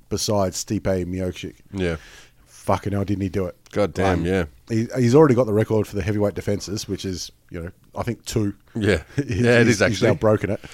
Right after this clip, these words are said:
Speaker 2: Yep.
Speaker 1: Um, but geez, he's, he's almost rounding out that division now.
Speaker 2: Yeah, and there's not much coming through in the heavyweight. You're
Speaker 1: Well,
Speaker 2: waiting for John Jones to step up
Speaker 1: mm.
Speaker 2: there, pretty much.
Speaker 1: It's either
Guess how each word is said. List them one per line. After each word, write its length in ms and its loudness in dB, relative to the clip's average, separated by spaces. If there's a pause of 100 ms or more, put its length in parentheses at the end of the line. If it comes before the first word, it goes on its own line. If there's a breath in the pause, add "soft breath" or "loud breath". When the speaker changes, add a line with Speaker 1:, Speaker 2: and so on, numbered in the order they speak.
(200 loud breath)
Speaker 2:
Yep. 220 2
Speaker 1:
Um, 420 0 (340)
but 100 -2
geez, 240 4
he's, 240 -2
he's 400 -4
almost 340 0
rounding 260 2
out 80 -6
that 120 -8
division 320 -2
now. 200 -4 (200)
Speaker 2:
Yeah, 320 2
and 160 -2
there's 140 -6
not 100 0
much 220 -2
coming 200 0
through 400 2
in 120 -4
the 60 -2
heavyweight. 280 2
You're 80 0
Speaker 1:
Well, 100 4
Speaker 2:
waiting 80 -4
for 120 0
John 260 0
Jones 300 2
to 80 -4
step 200 -4
up 120 0
Speaker 1:
mm. 20 -10
Speaker 2:
there, 140 0
pretty 180 -4
much. 320 -4
Speaker 1:
It's 140 -10
either 220 4